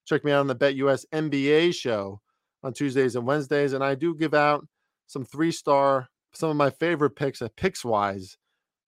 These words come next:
every week in my N F L write-ups as well. Check me out over there. Thank you for listening. Thank you for your support. Send me a D M if you wanna become a part of our premium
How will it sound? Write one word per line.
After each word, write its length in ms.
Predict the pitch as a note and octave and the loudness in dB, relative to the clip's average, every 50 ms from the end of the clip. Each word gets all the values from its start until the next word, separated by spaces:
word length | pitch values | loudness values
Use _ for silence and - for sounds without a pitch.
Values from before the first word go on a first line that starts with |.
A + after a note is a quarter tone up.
| - | -10
every 180 | C3+ A2 B2 B2 | -6 -2 -2 0
week 260 | A#2+ B2+ B2 - - | 2 0 0 0 -4
in 80 | B2+ A#2+ | -6 -4
my 140 | A#2 A2+ | -2 -2
N 100 | A#2 B2+ | -2 -2
F 160 | B2 A2+ - B2 | -2 -2 -2 -2
L 120 | A#2 A2 | -2 0
write-ups 300 | G#2+ A#2 A2+ A2 G#2+ F#2+ | 0 0 0 0 -2 -6
as 100 | G#2 F#2+ | -6 -2
well. 160 | B2 C3+ B2+ | 0 0 0
Check 220 | A2 - F#3 E3 - | 2 0 -2 0 2
me 80 | E3+ | 2
out 100 | D3+ C#3+ | 4 4
over 200 | C#3+ C3+ B2 C3 | 4 4 2 2
there. 320 | A#2 B2 B2 B2 B2+ A#2 _ _ _ _ _ _ - | 0 2 2 2 0 -2 _ _ _ _ _ _ 2
Thank 220 | E3+ G#3 A3+ - | 4 4 4 4
you 120 | B3 A3 | 0 -4
for 120 | - - F#3+ | -2 0 0
listening. 560 | E3+ E3+ E3 D#3 - E3+ D#3+ D#3+ D#3 D3+ B2+ | 2 2 2 2 0 -2 0 0 0 0 2
Thank 220 | B2+ E3 G3 F#3 | 4 4 4 4
you 120 | - G3 E3+ | 2 -2 -2
for 120 | - E3 | 0 0
your 160 | D#3 D3+ D3+ | 0 2 2
support. 540 | C#3+ - D3 A#2+ _ - C#3 C#3 C3+ C3 - _ _ _ _ _ | 0 -2 -4 -8 _ 2 4 4 4 4 2 _ _ _ _ _
Send 300 | - - - E3 F#3 G3 | -10 2 4 4 4 6
me 100 | G3 F#3 | 4 4
a 60 | E3+ | 4
D 220 | C3+ D3+ D#3 D#3 | 2 0 0 2
M 200 | D3+ D3+ D3 D3 | 2 2 2 0
if 100 | C#3 A#2+ | -2 -2
you 120 | C3+ C#3 C#3+ | -2 0 2
wanna 160 | C#3+ C#3+ C3+ | 2 2 2
become 840 | C3 C#3 C3+ C3 B2 - _ _ _ _ _ _ - E3+ D#3+ D3+ C3+ | 0 0 -2 -2 -6 -8 _ _ _ _ _ _ 0 2 4 4 2
a 40 | |
part 480 | - _ - - E3 E3+ D#3+ B2+ G#2+ - - | 0 _ 0 6 8 10 10 10 8 4 -4
of 120 | C3 A2+ | -4 0
our 140 | B2+ B2 A#2+ | 0 0 0
premium 640 | - - - D#3+ E3 E3+ E3+ E3 D#3+ D#3 D#3 D#3 | -2 -4 -4 -2 0 2 2 2 0 0 -2 -4